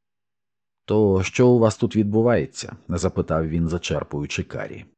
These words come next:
«Як триває одужання?» «Усе дуже складно», зітхнув я, поглянувши на годинник. «Мусите десь бути?» «Потрібно повернутися в клуб до дев'ятої».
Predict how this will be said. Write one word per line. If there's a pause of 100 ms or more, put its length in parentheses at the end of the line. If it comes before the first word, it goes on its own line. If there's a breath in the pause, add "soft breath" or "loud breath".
(100)
«Як
триває
одужання?» (1080)
«Усе
дуже
складно», (100)
зітхнув
я,
поглянувши
на
годинник. (460)
«Мусите
десь
бути?» (760 soft breath)
«Потрібно
повернутися
в
клуб
до
дев'ятої».